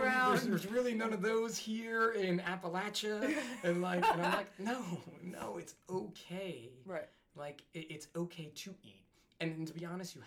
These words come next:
Speaker 2: have to eat.
Speaker 1: Right.
Speaker 2: I mean, and for me, I have to eat a lot 'cause I burn a lot.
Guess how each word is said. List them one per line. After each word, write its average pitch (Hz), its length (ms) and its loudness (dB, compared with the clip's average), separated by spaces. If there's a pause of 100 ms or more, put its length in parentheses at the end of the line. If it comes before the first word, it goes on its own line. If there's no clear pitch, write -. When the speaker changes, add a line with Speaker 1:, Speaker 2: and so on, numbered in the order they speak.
(120)
Speaker 2:
have - 200 -12
to - 60 -18
eat. 98 200 -20 (280)
Speaker 1:
Right. 233 220 -2
Speaker 2:
I - 60 -6
mean, 139 120 -8
and 151 120 -10
for 135 120 -16
me, 175 280 -6
I 143 240 -14
have 147 120 -16
to - 80 -20
eat - 200 -20 (100)
a 98 320 -14
lot 135 200 -8 (260)
'cause 117 160 -18
I 120 80 -8 (140)
burn 139 140 -6
a 165 200 -8
lot. - 120 -20